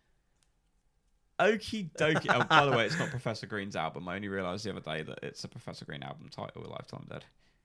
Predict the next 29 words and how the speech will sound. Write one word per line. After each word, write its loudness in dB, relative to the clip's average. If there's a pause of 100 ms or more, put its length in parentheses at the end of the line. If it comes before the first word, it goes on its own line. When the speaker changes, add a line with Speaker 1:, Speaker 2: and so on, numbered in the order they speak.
(420)
Speaker 2:
Oh, -2
yeah, 6
it 4
is. 2 (160)
Speaker 1:
Yeah. -2 (760)
Speaker 2:
Oh, 6
fuck. 0 (240)
Speaker 1:
But 2
Speaker 2:
Yeah. 4
Speaker 1:
we're 4
not, 2 (200)
yeah, -4 (320)
yeah. -6
Speaker 2:
We're 8
not 4
Professor 2
Green. -2
Speaker 1:
We're -2
not -4
Professor -8
Green. -16 (160)
We're, -2
we're 2
a -4
podcast -6
channel, -10
so -6 (260)
hopefully, 0
uh, 0